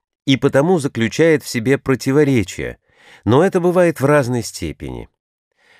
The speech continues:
По поляризованности и противоречивости русский народ можно сравнить лишь с народом еврейским. И не случайно именно у этих народов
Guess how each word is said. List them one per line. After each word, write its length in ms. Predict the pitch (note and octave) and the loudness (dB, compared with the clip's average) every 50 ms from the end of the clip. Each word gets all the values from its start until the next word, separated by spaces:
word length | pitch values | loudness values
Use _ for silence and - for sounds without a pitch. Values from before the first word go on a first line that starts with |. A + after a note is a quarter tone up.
| _ _ _ | _ _ _
По 280 | A#2 A#2+ A#2+ A#2 A2+ - | 4 4 4 4 2 0
поляризованности 1080 | - B2+ B2 B2+ A#2 A#2+ A#2+ G2+ A2+ D3 D#3 D3+ C3 B2+ A#2 G#2 G2+ F#2 - - - G2+ | 0 0 0 0 0 0 -2 0 2 4 4 4 4 2 2 0 0 -2 -4 -6 -6 -4
и 340 | G2 - - G#2 G#2 G#2+ | -4 -4 -2 -2 -2 -2
противоречивости 1200 | G2 - G#2 G#2+ G2 - A2+ G2 G#2+ G2+ F#2 - - F3+ G3 F#3+ E3 A2 - - - - D2 B1 - _ _ _ _ _ _ _ _ _ | -2 -2 -2 -2 -2 -2 -2 -2 -2 -4 -4 -4 -4 -2 0 0 0 -2 -4 -8 -10 -10 -10 -10 -12 _ _ _ _ _ _ _ _ _
русский 400 | - - D3+ G3+ F#2+ - - D3 | -2 0 0 0 -2 0 0 2
народ 380 | C3+ B2+ A#2+ A#2 D3 F#3+ - - | 4 4 4 4 2 0 0 0
можно 400 | G#2+ G#2+ C#3 E3+ D#3+ C3+ D3+ C#3+ | 0 0 2 2 2 0 -2 -2
сравнить 520 | - - A#2 A2 G#2 F#2+ A#2 C#3+ D#3+ - | -2 0 2 2 2 2 0 -2 -2 -2
лишь 220 | - C3 C#3+ C3 - | -2 -4 -2 -2 -2
с 60 | - | 0
народом 480 | B2 A2 G2+ B2+ C#3+ C#3 B2 C3+ C3 C3 | 0 2 2 2 0 0 0 0 0 0
еврейским. 840 | A#2 B2 C3 A#2+ A2 G#2+ F#2+ E2 D2 - - - D2 B1+ B1 - - _ _ _ _ _ _ - | -2 -2 -2 -2 -2 -2 -4 -4 -6 -10 -12 -10 -10 -10 -10 -14 -18 _ _ _ _ _ _ -2
И 80 | B2+ C3+ | 0 2
не 140 | D#3 D#3+ | 2 2
случайно 680 | D3+ - D#3+ D3+ - D#3+ D3 A#2 F#2+ D#2+ D2 C#2+ D2+ E2 | 0 -2 -4 -2 0 0 0 2 0 -2 -4 -4 -4 -4
именно 300 | E2+ F2+ F#2+ F#2+ G2 G#2 | -2 -2 0 0 2 2
у 100 | G#2+ A#2 | 2 2
этих 320 | C#3 D3 C#3+ - C#3+ A2 | 0 0 -2 -6 -6 -2
народов 500 | C#3+ C#3+ C#3+ D#3 D#3 D#3 D3 D3+ - - | -2 0 2 2 0 0 -2 -4 -8 -12